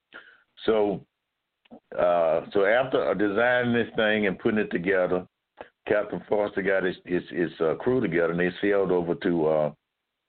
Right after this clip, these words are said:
to, uh, what is now the coast of Benin. Back then it was the, uh, Dahomey. It was called Dahomey because,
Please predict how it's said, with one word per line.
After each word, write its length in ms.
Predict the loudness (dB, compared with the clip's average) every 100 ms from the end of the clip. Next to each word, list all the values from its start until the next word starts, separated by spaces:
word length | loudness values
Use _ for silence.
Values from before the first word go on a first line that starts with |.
| -20 _ _ -18 -2
to, 240 | 2 4
uh, 260 | 4 4 2
what 260 | 0 2 2
is 100 | 2
now 220 | 0 0
the 80 | 0
coast 340 | 0 0 0
of 80 | -2
Benin. 460 | 0 0 0 2 2
Back 220 | 0 0
then 220 | 0 2
it 80 | 2
was 200 | 0 -2
the, 240 | -2 0 2
uh, 240 | 2 0 -4 -20 -20 -20 -12 -2
Dahomey. 640 | 0 2 0 0 -2 -2 -8 _ _ -4
It 100 | 0
was 160 | 0 0
called 260 | 0 0
Dahomey 500 | -2 -2 -2 0 -2
because, 600 | -2 -4 -2 0 0 -2